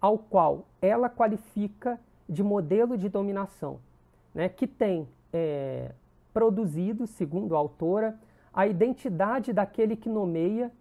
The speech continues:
e de quem é nomeado de forma relacional e oposicional. É, ou seja, nesse caso, o animal ele surge como uma nomeação,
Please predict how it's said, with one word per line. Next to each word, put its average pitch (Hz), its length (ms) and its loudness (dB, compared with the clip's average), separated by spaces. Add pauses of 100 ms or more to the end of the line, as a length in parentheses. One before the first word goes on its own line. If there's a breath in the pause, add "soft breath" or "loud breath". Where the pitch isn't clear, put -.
(120)
e 220 80 0
de 226 140 -2
quem 269 300 -2
é 277 40 -2
nomeado 214 680 0 (380 soft breath)
de 196 120 0
forma 185 580 2 (100)
relacional 240 1080 2
e 302 220 4 (120)
oposicional. 233 1000 2 (640 soft breath)
É, 185 720 6 (400)
ou 226 140 6
seja, 160 520 0 (960)
nesse 254 340 0
caso, 220 600 -2
o 233 160 2
animal 202 500 0
ele 175 120 0
surge 180 560 -2
como 202 260 -4
uma 202 200 -2
nomeação, 208 880 -2